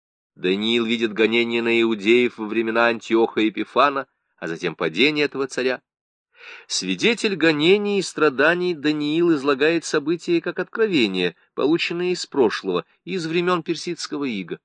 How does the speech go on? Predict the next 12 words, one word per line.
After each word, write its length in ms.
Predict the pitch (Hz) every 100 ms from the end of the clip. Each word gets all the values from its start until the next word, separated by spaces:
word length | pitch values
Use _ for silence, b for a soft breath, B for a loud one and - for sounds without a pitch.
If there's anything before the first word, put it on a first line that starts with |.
| _ _ _ _ _ _ _ _ _
Вероятно, 720 | - 104 117 135 131 - 131 -
это 300 | 123 123 123
должно 340 | 120 110 123
было 240 | 120 120 117
означать, 480 | 104 117 - 170 -
что 260 | - 104
гонениям 720 | 92 104 117 175 175 180 175
на 200 | 165 170
иудеев 520 | 165 160 127 156 160 -
скоро 460 | - - 127 135
наступит 500 | 143 139 - 143 -
конец. 480 | - 170 196 - -